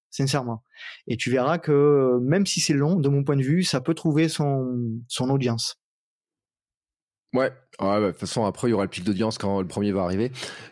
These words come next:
Speaker 2: Euh, <laughs>
Speaker 1: Il faut
Speaker 2: non,
Speaker 1: choi-,
Speaker 2: mais
Speaker 1: il, il faut être économe en termes de
Speaker 2: Ouais.
Speaker 1: temps. Il faut choisir.
Speaker 2: Mais, et attends, c'est comme le Tour de France, hein. De toute façon, on parlait du Tour de France, mais ceux qui regardent le Tour de France du tout début de la première, de l'étape jusqu'à l'arrivée,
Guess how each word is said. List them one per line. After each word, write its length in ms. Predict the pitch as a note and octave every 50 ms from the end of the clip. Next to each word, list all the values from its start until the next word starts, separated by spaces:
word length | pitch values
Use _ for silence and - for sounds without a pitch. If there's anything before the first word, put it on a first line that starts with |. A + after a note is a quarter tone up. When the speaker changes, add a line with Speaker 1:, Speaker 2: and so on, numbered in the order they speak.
| -
Speaker 2:
Euh, 1040 | F#2+ G2+ G2+ G2+ G2+ G2+ G2 G2 F#2+ F#2+ F#2 F2+ F2+ F2 E2+ E2 E2 D#2+ D2+ B1+ - C#3 C3+ -
<laughs> 160 | - - -
Speaker 1:
Il 80 | - C#3
faut 100 | - E3
Speaker 2:
non, 60 | -
Speaker 1:
choi-, 140 | - - - C#4
Speaker 2:
mais 60 | E3+
Speaker 1:
il, 180 | E3 D3+ - D#3+
il 80 | D#3+
faut 120 | C#3 - D#3+
être 120 | D#3 D#3
économe 460 | E3 D#3+ F3 E3+ D3 C#3 B2+ G#2 G2 - _ _ -
en 80 | A#2+
termes 160 | A#2+ B2+ B2+
de 60 | B2+ D#3
Speaker 2:
Ouais. 120 | F#3 E3
Speaker 1:
temps. 200 | B2 C3+ B2 B2 A#2+ - _ -
Il 80 | -
faut 80 | - D3
choisir. 400 | - - D3 C#3 - - A#2+ - - _ _ _ _ - - -
Speaker 2:
Mais, 100 | A#2+ A#2
et 100 | A2 A#2
attends, 240 | A#2 - C#3+ C3 - -
c'est 180 | A#2+ - - C#3
comme 160 | - F#3 E3+
le 60 | D3+
Tour 140 | - - C#3
de 40 | -
France, 260 | - E3 D3+ - -
hein. 40 | F#2
De 40 | G#2+
toute 80 | G#2
façon, 200 | A2 G#2 - B2
on 80 | A2+ G#2+
parlait 200 | - G#2 G2 F#2+
du 80 | E2
Tour 140 | - - G2+
de 60 | G#2
France, 300 | G#2+ - - D#3+ C#3+ -
mais 220 | A#2 F#2+ E2+ D#2+ -
ceux 160 | - - C3
qui 100 | B2 -
regardent 200 | B2+ A#2 A#2+ B2
le 40 | A#2
Tour 140 | A2+ B2 A#2+
de 60 | -
France 240 | - C3 C3 B2 B2+
du 160 | B2 F#2 D#2+ - -
tout 220 | A#2 B2+ C3 C3 A#2+
début 300 | A2+ B2 A2+ A2 B2 B2
de 40 |
la 80 | A#2 G#2+
première, 260 | - - - G2+ G2+
de 100 | G2+ G#2
l'étape 380 | G2+ G#2+ G#2+ - A2+ G#2 - - -
jusqu'à 420 | F#2 F2 G#2 A#2+ A#2+ B2 - A2
l'arrivée, 520 | G2+ G2 F2+ G2 G2+ F#2 G2 F#2+ F2 -